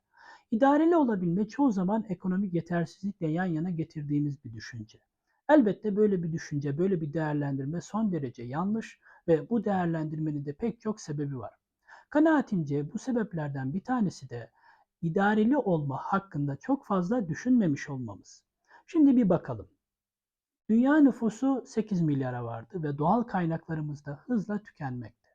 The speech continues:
Böyle bir durumda idareli olmak, varlıklı olsun yahut olmasın herkes için bir zaruret haline almakta. Dolayısıyla her birimiz idareli olmayı bir hayat biçimi olarak benimsemek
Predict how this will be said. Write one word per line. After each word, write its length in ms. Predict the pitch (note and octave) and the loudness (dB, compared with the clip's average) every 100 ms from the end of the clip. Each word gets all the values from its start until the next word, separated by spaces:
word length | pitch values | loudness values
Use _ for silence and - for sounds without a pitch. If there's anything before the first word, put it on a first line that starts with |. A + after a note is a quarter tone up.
| _ _ _ _ - | _ _ _ _ 2
Böyle 320 | C4+ D#4 D4 | 6 6 4
bir 120 | A3+ | 2
durumda 380 | F#3 D#3 B2 A#2 | 2 0 -2 -6
idareli 560 | D3+ D3 E3+ F3 F3 A#3+ | -4 2 2 4 4 4
olmak, 380 | F3+ B2+ B2 - - _ - | 2 -2 -6 -12 -20 _ 6
varlıklı 500 | B3 C#4+ D4 - C#4 | 8 8 4 2 4
olsun 340 | G#3 - A#3+ | 4 2 0
yahut 420 | F3+ E3+ D#3 D#3 - | 0 0 -2 -6 -2
olmasın 500 | F#3+ G#3 D#3+ - D3 | 0 0 -2 -6 -14
herkes 560 | - - C#4+ D4+ A3 - | -10 0 2 2 -2 -4
için 300 | E3+ B3 G#3 | -6 -2 -2
bir 160 | F#3 D3+ | -2 -4
zaruret 520 | D3+ C#3+ D3 F#3 G#3 | -2 -2 0 -2 -4
haline 420 | G3+ F3 C#3 C3 | -2 -2 -2 -6
almakta. 500 | A#2+ A#2+ G2 _ - - _ - - | -8 -12 -16 _ -20 -20 _ -20 2
Dolayısıyla 640 | A3+ C4+ C#4+ - G#3 D3 C#3 | 4 8 6 4 0 -2 -4
her 380 | - G#3+ B3 B3 | -4 0 2 6
birimiz 520 | C4 F#3 B2 A2+ - _ _ - | 4 4 -2 -8 -20 _ _ -6
idareli 540 | D#3+ F3 F3 F3+ G3+ | -4 0 2 2 4
olmayı 520 | C4 A3 E3 C3 C#3 D#3+ | 4 4 2 -2 -6 -4
bir 100 | G#3 | -2
hayat 540 | G#3 - F3 A#3 - F#3 | -2 -4 -2 -2 -4 -8
biçimi 300 | - D#3+ C#3 | -6 -6 -4
olarak 440 | C#3+ C#3 C3 - | -4 -6 -8 -6
benimsemek 640 | G3 G#3 E3 F3+ A3 C4 | 0 0 -2 -2 -2 -2